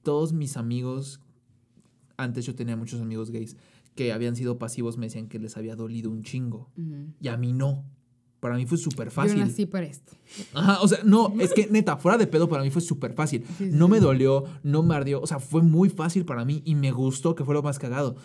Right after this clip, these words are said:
Speaker 1: Entonces, o sea, no sé si fue porque esta persona sabía qué pedo, pero, o sea, paréntesis, ¿no? Como, como
Speaker 2: Ujú.
Speaker 1: que weird, ¿no? De mi cuerpo. Y pues sí, o sea, yo me sentí como que al final muy, muy mal y como que me costó muchísimo trabajo decirlo y externar-,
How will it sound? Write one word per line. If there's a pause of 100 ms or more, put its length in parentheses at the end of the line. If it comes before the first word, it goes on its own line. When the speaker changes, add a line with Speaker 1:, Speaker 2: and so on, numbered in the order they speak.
(180)
Speaker 1:
Entonces,
o
sea,
no
sé
si
fue
porque
esta
persona
sabía (340)
qué
pedo,
pero, (1120)
o
sea, (720)
paréntesis,
¿no?
Como,
como
Speaker 2:
Ujú.
Speaker 1:
que
weird,
¿no?
De
mi
cuerpo. (1080)
Y
pues
sí,
o
sea,
yo
me
sentí
como
que
al
final
muy,
muy
mal
y
como
que
me
costó
muchísimo
trabajo
decirlo
y
externar-,